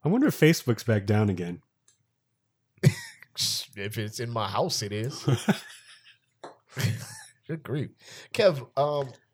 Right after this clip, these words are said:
Speaker 2: a final note before we, before we, uh, move on.
Speaker 1: Yes.
Speaker 2: Did you know that, um, when human beings travel to space, they lose, like,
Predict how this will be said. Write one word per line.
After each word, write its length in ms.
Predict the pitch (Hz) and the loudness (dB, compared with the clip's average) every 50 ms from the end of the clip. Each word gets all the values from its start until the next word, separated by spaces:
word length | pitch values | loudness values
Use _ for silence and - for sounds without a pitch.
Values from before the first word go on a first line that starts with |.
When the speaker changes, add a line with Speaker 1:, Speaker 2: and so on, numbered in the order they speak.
| _ _ - | _ _ -10
Speaker 2:
a 40 | 135 | -4
final 320 | - - 185 214 226 214 | -2 -2 0 0 0 0
note 240 | 185 165 151 135 107 | 2 2 2 2 2
before 220 | 117 127 127 135 120 | 0 -2 -2 -2 0
we, 100 | 120 120 | -2 -4
before 520 | 113 98 - - 107 113 - - 135 110 - | -6 -8 -10 -8 -8 -8 0 0 0 2 2
we, 180 | 170 156 123 107 101 - _ _ 107 - _ - | 0 -2 -2 -4 -10 -16 _ _ -20 -14 _ -2
uh, 200 | 104 104 101 101 98 | 0 0 0 -2 -2
move 180 | 104 104 107 | -6 -6 -4
on. 300 | 107 107 101 95 92 107 - _ _ _ _ _ | -4 -4 -4 -4 -6 -10 -12 _ _ _ _ _
Speaker 1:
Yes. 240 | - 127 - - - | -4 -2 -2 -4 -8
Speaker 2:
Did 260 | 127 123 160 277 - | -6 -4 -4 -4 -4
you 160 | 330 370 392 - | -4 -6 -6 -6
know 380 | 104 104 107 117 135 180 - _ _ _ _ _ _ _ - - _ _ _ 107 98 98 | -6 -4 -4 -4 -6 -6 -10 _ _ _ _ _ _ _ -20 -20 _ _ _ -18 -4 -2
that, 440 | 123 120 117 117 113 - - - - - - _ _ _ _ _ | 0 2 2 2 0 -2 -4 -6 -8 -8 -8 _ _ _ _ _
um, 720 | 110 113 113 113 113 113 113 113 113 110 107 104 101 90 - _ _ _ _ _ _ - | -4 -2 -2 0 -2 -2 -2 0 0 -2 -2 -4 -10 -16 -20 _ _ _ _ _ _ -10
when 140 | 110 117 | -8 -6
human 260 | 117 147 143 139 143 131 | -2 -2 0 0 0 0
beings 180 | 123 123 117 - | 0 -2 -2 0
travel 260 | - 123 110 107 110 | 0 0 0 0 -2
to 40 | 104 | -2
space, 500 | - - 101 104 104 - - - - - _ _ _ _ _ _ _ _ - 92 92 | 0 0 0 0 0 -2 -4 -6 -8 -10 _ _ _ _ _ _ _ _ -20 -10 -6
they 160 | 113 104 104 | -6 -4 -4
lose, 400 | 104 107 104 104 104 101 98 107 | -4 -2 -2 -2 -2 -4 -6 -6
like, 440 | 101 87 85 80 76 - - - - | -6 -6 -6 -6 -8 -12 -18 -20 -20